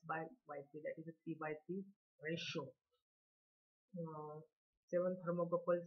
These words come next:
I used, the Zulabo thermocouple calibration apparatus I used. So this is all about, uh, uh,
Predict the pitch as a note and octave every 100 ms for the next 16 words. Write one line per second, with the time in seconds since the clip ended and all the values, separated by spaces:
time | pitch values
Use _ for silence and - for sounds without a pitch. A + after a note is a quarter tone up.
0 | E3+ D#3+ D#3+ E3 E3+ E3+ E3+ D#3+ D#3+ D#3+
1 | D#3 E3 E3+ E3 E3+ E3+ E3 D#3+ D#3+ E3
2 | D#3+ D3+ D#3 D#3+ D#3+ E3+ E3+ E3+ E3+ _
3 | _ _ D#3 - D#3+ D#3+ D#3+ D#3+ - _
4 | _ _ _ - D#3 D3+ D#3+ G3 G3+ -
5 | _ _ _ _ _ _ _ _ _ _
6 | _ _ E3 E3 E3 - _ _ _ _
7 | E3 F3 F3+ G#3 G#3+ G#3 G3 G3+ G#3+ G#3+
8 | - G#3 F#3+ F3+ E3+ F3+ - - D#3+ D#3+
9 | D#3